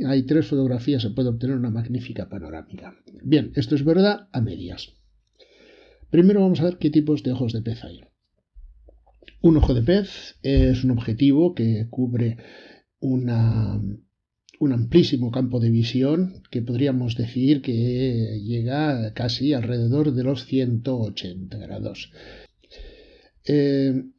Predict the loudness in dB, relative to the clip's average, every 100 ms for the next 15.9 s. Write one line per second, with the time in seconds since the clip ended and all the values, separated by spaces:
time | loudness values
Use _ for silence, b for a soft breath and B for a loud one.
0 | _ 2 4 4 2 0 0 0 2 0
1 | 0 -4 -4 0 0 0 -2 0 0 2
2 | 2 2 0 -2 -4 -6 -8 -10 -10 -10
3 | -8 -6 -6 -6 -4 -4 -4 -4 -6 -4
4 | -4 -2 -2 2 2 2 0 -8 -16 B
5 | B _ _ _ 0 2 2 2 4 4
6 | 4 4 2 2 0 2 0 -2 0 2
7 | 2 0 0 0 2 2 0 -2 -2 -2
8 | -2 -2 -2 -2 0 0 0 0 0 0
9 | 0 0 -2 -2 0 0 2 0 0 0
10 | 2 2 0 -6 -4 -4 -2 0 0 -2
11 | -4 -4 -4 -4 -6 -4 -2 0 0 0
12 | 0 -2 -6 -4 -2 2 2 4 2 0
13 | 0 0 -2 -2 2 2 2 -4 -4 -6
14 | -8 -6 -6 -8 -10 -10 -6 -4 -4 -4
15 | -4 -4 -4 -6 -8 -10 -12 -16 -16